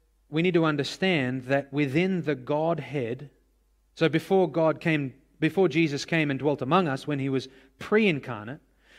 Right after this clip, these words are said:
we need to understand that within that Godhead, that triune Godhead, there is what is called an ontological, that is, an internal relationship and distinguishing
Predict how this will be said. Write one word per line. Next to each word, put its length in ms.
we 120
need 100
to 120
understand 580
that 80
within 460
that 420
Godhead, 680
that 300
triune 640
Godhead, 640
there 240
is 480
what 160
is 120
called 360
an 120
ontological, 1160
that 160
is, 240
an 180
internal 880
relationship 1080
and 300
distinguishing 1300